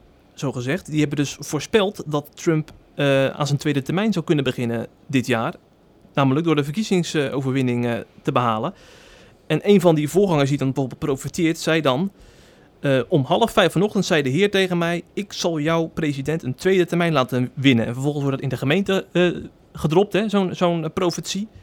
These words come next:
En wordt dat dus, eh, voor waar aangenomen. En dat is echt heel veel gebeurd. Daar zijn ook veel columns over verschenen. Eh, en nu zijn er twee voorgangers die hebben hun spijt betuigd daarover. Jeremiah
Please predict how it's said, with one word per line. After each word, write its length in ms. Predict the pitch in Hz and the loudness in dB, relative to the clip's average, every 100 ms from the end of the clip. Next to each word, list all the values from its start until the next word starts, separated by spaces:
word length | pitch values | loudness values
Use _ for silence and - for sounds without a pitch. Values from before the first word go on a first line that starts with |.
| _ - _ _ _ - | _ -20 _ _ _ -2
En 160 | 220 190 | 2 6
wordt 180 | 175 | 8
dat 140 | 156 135 | 6 4
dus, 280 | 131 - - | -4 -6 -6
eh, 180 | 143 127 | -4 0
voor 140 | 147 | 2
waar 180 | 143 135 | 4 4
aangenomen. 640 | 196 190 147 117 113 196 - - _ _ - | 4 4 4 2 2 -2 -6 -20 _ _ 0
En 100 | 165 | 4
dat 160 | 175 | 4
is 100 | 156 | 2
echt 260 | 196 190 139 | -2 -4 0
heel 200 | 185 240 | 0 2
veel 340 | 175 156 - - - | 0 0 -4 -16 -18
gebeurd. 580 | - 143 185 185 - - _ _ - _ - | -6 0 2 2 -4 -20 _ _ -20 _ -4
Daar 140 | 147 | -2
zijn 140 | 143 | 0
ook 100 | 139 | -2
veel 160 | - 147 | -2 -4
columns 300 | - 202 160 | -2 -4 -2
over 240 | 147 139 | -4 -6
verschenen. 480 | - - 139 117 110 - - - - - - - _ - | -10 -4 0 0 -2 -8 -20 -20 -20 -20 -20 -20 _ -4
Eh, 540 | 160 151 147 143 139 127 - _ _ _ | 2 4 6 6 6 2 -6 _ _ _
en 120 | 180 | 8
nu 60 | 202 | 8
zijn 140 | 196 | 8
er 60 | 175 | 2
twee 220 | - 269 | 2 0
voorgangers 380 | 247 233 233 220 | 0 0 2 2
die 100 | 214 | 2
hebben 200 | 214 202 | 2 2
hun 200 | 208 185 - _ _ | 2 0 -10 _ _
spijt 300 | - - 269 | -6 0 2
betuigd 300 | 202 165 131 | 4 4 2
daarover. 420 | 139 120 117 120 - 156 | 2 0 0 -4 -10 -2
Jeremiah 600 | 160 165 175 196 185 | 4 4 6 4 4